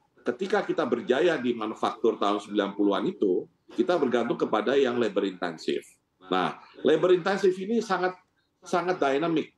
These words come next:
ya ininya, persaingannya ya. Ketika Indonesia kemudian kesulitan untuk menjaga daya saing di labor intensif,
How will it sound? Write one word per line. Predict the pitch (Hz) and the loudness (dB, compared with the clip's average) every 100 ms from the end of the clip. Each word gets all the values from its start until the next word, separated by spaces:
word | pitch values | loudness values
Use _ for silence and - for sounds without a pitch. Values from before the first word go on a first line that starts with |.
| - | -8
ya | 98 110 - | -2 -2 -2
ininya, | 104 113 107 95 87 - - | -2 0 0 0 -4 -8 -6
persaingannya | 127 127 127 120 120 107 101 - - _ _ 82 | -4 0 2 2 2 0 -2 -2 -12 _ _ -6
ya. | 82 - - - | -6 -6 -12 -8
Ketika | - 147 151 175 | -2 -2 0 0
Indonesia | 143 131 131 127 135 | 2 4 4 2 0
kemudian | 131 120 120 113 120 117 113 104 _ _ _ _ _ | 0 2 2 4 4 2 -4 -12 _ _ _ _ _
kesulitan | - 151 156 233 190 117 117 | -4 0 2 2 2 0 0
untuk | 123 123 | 0 2
menjaga | 117 104 101 98 104 | 2 2 2 0 -2
daya | 101 95 98 | 0 0 0
saing | - 95 101 101 | -2 -2 -2 -2
di | 95 92 | 0 2
labor | 90 90 | 2 0
intensif, | 85 107 196 - 190 - | -2 -2 -2 -2 -6 -6